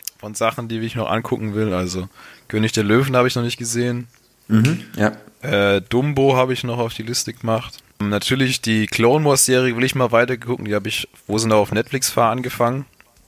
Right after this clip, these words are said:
Speaker 2: Mhm.
Speaker 1: Ich hab nur die erste Staffel gucken können, dann haben sie es da runtergenommen.
Speaker 2: Ja.
Speaker 1: Aber kann, kann ich jetzt ja weiter gucken. Ähm, klar, den Mandalorian hab ich auch geguckt.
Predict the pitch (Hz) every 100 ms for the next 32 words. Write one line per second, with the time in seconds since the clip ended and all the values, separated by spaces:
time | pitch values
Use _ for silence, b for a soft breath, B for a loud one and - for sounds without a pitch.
0 | _ - 104 117 - B B B B -
1 | 113 113 107 110 110 117 127 135 135 131
2 | 120 131 110 104 110 110 113 104 104 113
3 | 139 131 127 131 143 143 _ _ _ -
4 | _ _ - 95 92 98 - 107 107 -
5 | 107 110 107 - 98 101 117 120 - -
6 | 123 123 _ B B B B B B B
7 | _ - 98 98 98 98 - 117 147 135
8 | 131 123 120 131 147 123 113 - 117 151
9 | - - 160 - -